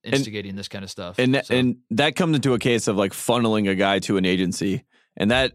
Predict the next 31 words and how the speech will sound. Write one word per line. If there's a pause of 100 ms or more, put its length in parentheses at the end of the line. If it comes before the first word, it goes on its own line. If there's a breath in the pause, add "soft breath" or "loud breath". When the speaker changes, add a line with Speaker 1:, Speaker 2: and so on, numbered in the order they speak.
(120)
Speaker 1:
that
actually
makes
Speaker 2:
Right.
Speaker 1:
more
sense
than
it
is,
like,
he's
actually
putting
up
a
firsthand
fee (440 soft breath)
to
get
a
guy
like
Ayton
to
go
to
school
there,
which
is,
uh,